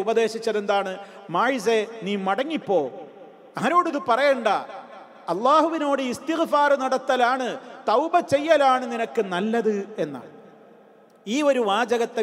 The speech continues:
വിശദീകരിച്ചപ്പോൾ മഹാന്മാരായ പണ്ഡിതന്മാർ കൃത്യമായി രേഖപ്പെടുത്തി. ഫതുഹുൽ ബാരിയിൽ ഇബ്നു ഹജറുൽ അസ്ഖലാനി റഹിമഹുല്ല ഈ സംഭവം എടുത്ത് ഉദ്ധരിച്ചുകൊണ്ട് അദ്ദേഹം പറയുകയാണ്, ഇതുപോലെയുള്ള ഏതെങ്കിലും പ്രശ്നങ്ങളിൽ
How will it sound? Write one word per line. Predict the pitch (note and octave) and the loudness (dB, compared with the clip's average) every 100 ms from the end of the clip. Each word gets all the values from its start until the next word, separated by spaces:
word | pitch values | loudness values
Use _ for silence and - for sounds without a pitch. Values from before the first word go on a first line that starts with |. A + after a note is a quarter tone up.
| G#3 | -2
വിശദീകരിച്ചപ്പോൾ | G#3+ A3 A#3 G#3 G#3+ G3 - F#3 D#3 A#2 - - - - - - - | -2 0 2 2 2 -2 0 0 0 -4 -14 -18 -20 -20 -20 -20 -6
മഹാന്മാരായ | F3 A3+ D#4 D4+ C#4 C4+ B3+ B3 B3 | 0 0 0 2 4 6 6 4 0
പണ്ഡിതന്മാർ | G#3+ B3 B3+ B3+ A#3 A#3 A3+ | -6 -2 0 0 0 -2 -2
കൃത്യമായി | G3 - C4 A3+ A3 G#3 | -6 -6 -2 0 0 0
രേഖപ്പെടുത്തി. | G3+ A3+ A3 G3+ - E3+ C3+ - - - | 0 -2 -2 -4 -4 -6 -8 -14 -20 -6
ഫതുഹുൽ | G3+ G3 C4+ D#4 C4+ | -2 2 0 4 6
ബാരിയിൽ | B3+ B3+ B3 F#3+ - | 6 4 -2 -2 -2
ഇബ്നു | G3+ C4 | 0 0
ഹജറുൽ | A#3+ B3 A#3 A3+ | 2 0 0 -2
അസ്ഖലാനി | - C4+ B3 A#3 A3+ G#3+ | -2 0 2 0 0 -2
റഹിമഹുല്ല | G3+ A#3+ A3 G#3+ F#3+ E3 - - - F3 C4 | -2 -2 -2 0 0 0 -4 -18 -14 -4 -2
ഈ | D#4+ C4+ | 0 0
സംഭവം | B3+ D4 D#4 D4 | 0 2 2 2
എടുത്ത് | C#4+ C4 B3 | -2 -2 -6
ഉദ്ധരിച്ചുകൊണ്ട് | G#3 D4+ D4+ - C4+ B3+ B3+ | -4 -2 -2 0 2 2 2
അദ്ദേഹം | - A#3+ A#3+ A3+ | 0 0 0 0
പറയുകയാണ്, | G#3+ B3 A#3+ A3+ G3 F#3 C#3+ - - - F#3+ | -2 -2 0 2 2 0 -6 -12 -18 -12 -6
ഇതുപോലെയുള്ള | G#3 D4 E4 E4+ D#4+ C#4+ C4+ B3 - - A3 G3 | -4 0 2 2 0 0 2 2 2 -8 -4 0
ഏതെങ്കിലും | C#4+ D4+ C#4+ C#4+ C4 | 2 0 0 -2 -2
പ്രശ്നങ്ങളിൽ | A3 G#3+ - C4+ B3+ B3+ B3 | -4 -4 -2 -2 0 -2 -2